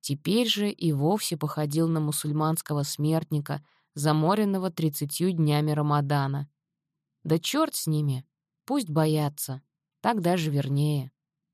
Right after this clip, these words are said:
Семён Соломонович открыл дверь, но Тенгиз замер на пороге и бормотал: «Нет, я не могу». Семён Соломонович измерил ему пульс,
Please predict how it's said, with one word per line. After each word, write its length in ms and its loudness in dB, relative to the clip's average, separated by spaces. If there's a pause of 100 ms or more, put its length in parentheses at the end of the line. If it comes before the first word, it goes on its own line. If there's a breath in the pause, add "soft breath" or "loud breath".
(720 soft breath)
Семён 380 2
Соломонович 880 0
открыл 440 0
дверь, 420 -2 (420)
но 160 0
Тенгиз 680 -2 (120)
замер 500 0
на 100 0
пороге 460 0
и 40 2
бормотал: 680 0 (520)
«Нет, 360 2
я 200 0
не 180 2
могу». 500 0 (720)
Семён 380 2
Соломонович 760 2
измерил 460 4
ему 320 0
пульс, 480 0